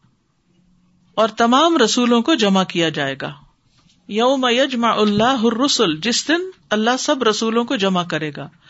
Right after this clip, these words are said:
فیقول ماذا اجبتم، پھر پوچھے گا تمہیں کیا جواب دیا گیا تھا، لوگوں نے کیا جواب دیا تھا جب تم نے انہیں خیر کی طرف بلایا تھا؟ قالوا لا علم لنا، گھبرا کہیں گے ہمیں تو کچھ پتہ نہیں، ہمیں کچھ یاد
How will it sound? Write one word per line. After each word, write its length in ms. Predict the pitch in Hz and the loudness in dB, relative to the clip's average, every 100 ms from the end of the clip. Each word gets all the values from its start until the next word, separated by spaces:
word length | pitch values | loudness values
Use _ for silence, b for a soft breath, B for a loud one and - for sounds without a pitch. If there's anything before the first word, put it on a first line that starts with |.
| B B B B - | B B B B -2
فیقول 600 | 220 214 214 277 247 226 | 2 2 2 0 2 0
ماذا 340 | 233 285 269 | 0 0 -2
اجبتم، 640 | 208 175 165 165 - 156 | -2 0 -2 -2 -8 -10
پھر 380 | 160 - _ 202 | -12 -18 _ -10
پوچھے 400 | 190 202 196 247 247 | -8 -8 -4 -4 -4
گا 100 | 311 - b b b _ - | -8 -10 b b b _ -6
تمہیں 200 | 240 269 | -4 0
کیا 140 | 330 | 0
جواب 400 | 320 285 202 180 | 2 2 2 0
دیا 180 | 165 165 | 0 -2
گیا 100 | 160 | -2
تھا، 120 | 160 | -4
لوگوں 240 | 180 214 247 | -4 -2 -2
نے 120 | 269 | -2
کیا 140 | 330 | -2
جواب 380 | 302 240 180 170 | -2 0 0 0
دیا 160 | 175 175 | -2 -2
تھا 100 | 180 | -4
جب 220 | 175 170 | -6 -6
تم 160 | 180 180 | -6 -4
نے 80 | |
انہیں 180 | 180 175 170 | -4 -6 -4
خیر 160 | 175 | -4
کی 160 | 170 185 | -4 -8
طرف 200 | 180 170 | -6 -6
بلایا 300 | 165 160 156 | -4 -2 -2
تھا؟ 200 | 151 160 - b b | -6 -14 -16 b b
قالوا 360 | - 254 240 226 | -2 0 2 0
لا 220 | 208 214 | 0 0
علم 200 | 196 175 | 0 -2
لنا، 320 | 165 160 160 | -6 -6 -8
گھبرا 360 | 156 170 185 208 | -6 -4 0 -2
کہیں 220 | 214 233 | -2 -6
گے 60 | 226 | -4
ہمیں 200 | 214 214 | -6 -6
تو 120 | 220 | -10
کچھ 260 | 220 240 - | -12 -12 -14
پتہ 180 | 180 | -16
نہیں، 160 | 175 180 | -16 -16
ہمیں 120 | 208 | -14
کچھ 240 | 220 220 220 | -14 -12 -8
یاد 160 | 180 | -8